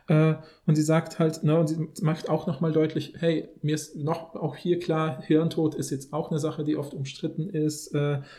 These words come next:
aber trotzdem kann man eben sagen, es gibt schon so, so im Feld der Organspende gibt es schon etablierte, sag ich mal, institutionelle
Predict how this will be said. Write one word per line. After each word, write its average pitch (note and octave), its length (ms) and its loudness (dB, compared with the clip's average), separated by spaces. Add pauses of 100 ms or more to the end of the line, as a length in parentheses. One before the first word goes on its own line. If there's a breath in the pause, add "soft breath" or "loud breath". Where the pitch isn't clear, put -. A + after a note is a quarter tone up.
(300 loud breath)
aber C#3+ 180 4
trotzdem D#3+ 340 -2
kann D3+ 140 -2
man D3+ 120 -2
eben D3 120 -2
sagen, C#3+ 200 -2
es C3+ 120 -2
gibt - 180 -6
schon F3 160 -2
so, E3 420 -4
so D#3 120 0
im E3+ 400 0
Feld F3 420 2
der D3 140 0
Organspende E3 800 0
gibt D#3+ 180 -2
es D#3+ 100 -2
schon D#3+ 180 -2
etablierte, D3+ 800 0
sag D3 260 -2
ich - 120 -6
mal, D3 240 -2
institutionelle D#3 1300 0